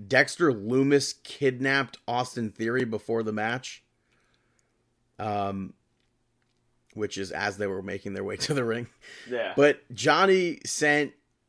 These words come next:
Speaker 1: Indy Hartwell and Candice LeRae to go find him. So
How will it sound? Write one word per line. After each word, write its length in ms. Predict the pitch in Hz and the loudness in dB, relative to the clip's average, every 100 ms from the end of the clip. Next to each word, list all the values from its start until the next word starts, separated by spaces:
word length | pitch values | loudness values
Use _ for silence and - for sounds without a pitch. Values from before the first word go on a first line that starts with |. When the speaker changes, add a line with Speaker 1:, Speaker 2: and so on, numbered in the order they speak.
| - | -2
Speaker 1:
Indy 300 | 135 143 131 | 0 2 2
Hartwell 580 | 127 127 123 131 127 98 | 2 2 4 4 2 0
and 160 | 117 | -4
Candice 420 | 127 123 123 117 | -2 -2 -2 -2
LeRae 540 | 117 107 117 117 113 - _ _ _ _ _ _ 104 | -2 0 0 0 -2 -6 _ _ _ _ _ _ -16
to 100 | 104 | -6
go 180 | 110 101 | -4 -2
find 400 | - 104 107 117 | -2 -2 -2 -4
him. 240 | 127 120 _ _ _ _ _ _ _ _ _ _ _ _ _ _ _ _ _ | -6 -8 _ _ _ _ _ _ _ _ _ _ _ _ _ _ _ _ _
So 640 | - 120 110 107 107 | -4 0 2 2 0